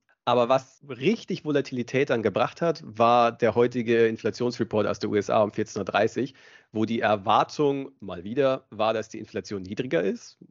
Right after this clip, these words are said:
Grund war, dass man sich die Produzentenpreise angeschaut hat, die ein paar Tage zuvor re-, äh,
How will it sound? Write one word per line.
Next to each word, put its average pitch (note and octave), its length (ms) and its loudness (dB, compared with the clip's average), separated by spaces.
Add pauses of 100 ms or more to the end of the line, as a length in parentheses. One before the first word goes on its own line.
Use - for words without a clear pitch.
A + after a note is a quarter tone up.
(120)
Grund B2+ 280 -2
war, A#2+ 140 4
dass A#2 200 -2
man A2 180 -4
sich A2+ 120 -8
die - 100 -4
Produzentenpreise A2 800 0
angeschaut G2+ 400 -4
hat, A#2+ 140 -4
die G#2+ 60 -6
ein - 40 -10
paar G#2+ 160 -2
Tage G#2 240 -2
zuvor C#3 460 -4
re-, A2+ 60 -6
äh, - 340 -14